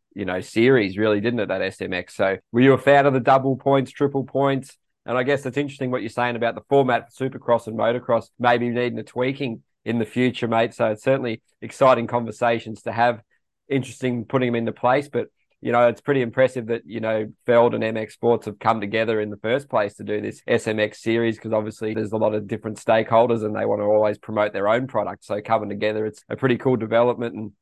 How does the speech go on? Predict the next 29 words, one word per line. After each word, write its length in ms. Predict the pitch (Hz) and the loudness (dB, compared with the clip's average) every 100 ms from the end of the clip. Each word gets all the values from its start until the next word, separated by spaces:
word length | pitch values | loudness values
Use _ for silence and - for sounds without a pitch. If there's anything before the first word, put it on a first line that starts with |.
| _ | _
you 120 | 110 | 0
know, 180 | 120 120 - | 4 4 2
there's 140 | 117 | -2
a 60 | 107 | 2
great 260 | 123 117 117 | 2 2 0
T 160 | 117 | -2
V 180 | 123 123 | 0 -2
package 420 | 123 117 120 107 | -2 -4 -4 -12
associated 680 | 110 - 113 123 123 120 120 | -12 -6 -6 -4 -2 0 -2
with 180 | 120 123 | -4 -4
it 120 | 127 | -4
that's 160 | 110 104 | -8 -4
come 240 | - 120 | 0 2
from 180 | 113 120 | 0 0
it. 140 | 120 104 | -2 -2
And, 180 | 104 - | -8 -4
you 80 | 117 | 0
know, 100 | 113 | 0
joining 380 | 123 123 120 | 2 2 0
forces, 400 | 104 120 120 113 | 0 0 0 -2
it 60 | 117 | -12
can 120 | - | -6
only 200 | 117 113 | -4 -4
be 100 | 110 | -4
seen 220 | - 110 | -4 -4
as 80 | 110 | -4
a 40 | 104 | -6
good 220 | 117 113 | -6 -4
thing 260 | 127 104 | -4 -6